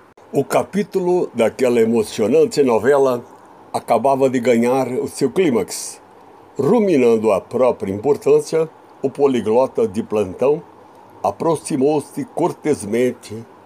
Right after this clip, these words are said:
da chinesa em atitude de quem garimpa a memória.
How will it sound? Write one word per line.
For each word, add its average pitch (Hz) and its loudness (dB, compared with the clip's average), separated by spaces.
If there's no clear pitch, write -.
da 110 -2
chinesa 139 -2
em 190 0
atitude 147 -4
de 110 -12
quem 147 -2
garimpa 131 0
a - 2
memória. 98 -2